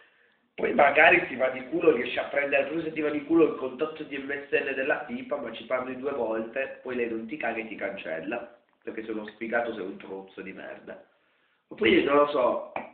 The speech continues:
ti perdi di sulle, cioè, vedi uno uguale all'altro, sono tutti uguali. Ma,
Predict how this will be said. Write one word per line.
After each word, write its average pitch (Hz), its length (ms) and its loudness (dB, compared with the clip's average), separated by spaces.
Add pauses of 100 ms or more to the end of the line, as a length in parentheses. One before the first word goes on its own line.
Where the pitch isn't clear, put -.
(160)
ti - 140 -10
perdi 131 500 2
di 104 160 -6
sulle, 101 320 -10
cioè, - 240 0
vedi 165 220 2
uno 160 300 4
uguale 135 200 0
all'altro, - 440 0
sono - 200 -10
tutti - 220 -14
uguali. 123 580 0 (1300)
Ma, 113 200 -12